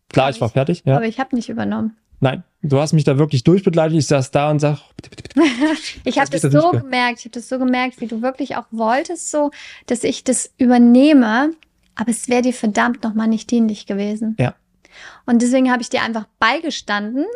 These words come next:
Speaker 2: und so mache ich das halt einfach, ne? Ich habe dir beigestanden, was jetzt zu tun ist, aber du musstest es selber tun.
Speaker 1: Mhm.
Speaker 2: Und damit eben das Ganze als eine positive Erfahrung auch abspeichern, dass du, dass du da durchgegangen bist.
Speaker 1: Ja,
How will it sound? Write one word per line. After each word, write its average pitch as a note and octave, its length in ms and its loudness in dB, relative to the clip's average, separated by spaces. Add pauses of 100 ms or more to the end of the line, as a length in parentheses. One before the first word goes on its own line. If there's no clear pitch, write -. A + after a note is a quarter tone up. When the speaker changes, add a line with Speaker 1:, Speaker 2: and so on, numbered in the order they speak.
Speaker 2:
und A#3+ 300 0
so A#3+ 180 -2
mache C#4 240 4
ich - 80 -20
das G#3+ 200 -6
halt G#3 180 -4
einfach, G#3 320 -6
ne? A#3 100 -2
Ich A#3 100 -6
habe - 80 -20
dir A3+ 140 -4
beigestanden, A#3 640 -2
was A#3 180 -6
jetzt - 200 -10
zu A3 140 -2
tun D#4 300 0
ist, B3+ 160 -2
aber A3 140 -2
du A3 80 4
musstest B3 500 0
es A#3 140 -10
selber A3+ 340 0
tun. G#3 320 -8
Speaker 1:
Mhm. A#2 360 0 (360)
Speaker 2:
Und A3 180 4
damit A#3+ 340 2
eben A#3 440 -2 (240)
das - 180 -6
Ganze A#3 440 0
als - 540 -6
eine A#3 120 4
positive B3+ 680 2
Erfahrung G#3+ 600 -2
auch G#3+ 200 -4
abspeichern, A#3 880 -2
dass A#3+ 160 -6
du, A#3 140 -2
dass A3+ 260 -8
du - 80 -6
da G#3+ 100 0
durchgegangen G#3 600 -4
bist. - 440 -8
Speaker 1:
Ja, C#3+ 140 0